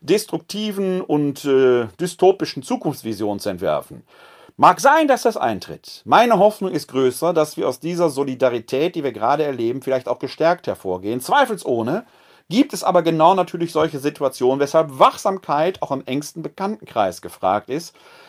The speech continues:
Solidarität ist kein Lippenbekenntnis. Solidarität zählt jetzt und wird auch in Zukunft zählen. Wir brauchen also die Wachsamkeit. Krisen sind in jedem Fall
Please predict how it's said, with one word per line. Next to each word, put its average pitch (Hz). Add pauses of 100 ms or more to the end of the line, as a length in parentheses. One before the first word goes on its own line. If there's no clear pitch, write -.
Solidarität 143 (300)
ist - (320)
kein 180
Lippenbekenntnis. 120 (320)
Solidarität 139
zählt 135
jetzt -
und 143
wird 147
auch 139
in 135
Zukunft 143
zählen. 117 (920)
Wir 147
brauchen -
also 147
die 127
Wachsamkeit. 160 (420)
Krisen 208 (200)
sind 196
in 170
jedem 165
Fall 196